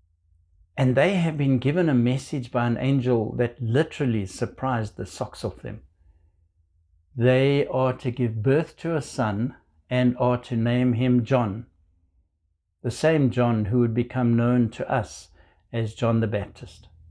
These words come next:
This is how our Christmas story begins. It begins with the story of a priest in the temple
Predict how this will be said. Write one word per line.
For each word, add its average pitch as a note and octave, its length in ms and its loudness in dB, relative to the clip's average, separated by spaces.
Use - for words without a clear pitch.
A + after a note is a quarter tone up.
This D3+ 280 2
is C#3 400 2
how C3 300 0
our A#2+ 300 -2
Christmas B2 440 -4
story A#2+ 320 2
begins. A#2 460 0
It A2 140 -4
begins D3+ 480 2
with B2 120 0
the A2 80 -4
story C3 420 2
of A2+ 120 0
a A2 60 -4
priest - 480 -6
in D#3+ 120 -2
the D#3+ 80 0
temple G#2 560 -6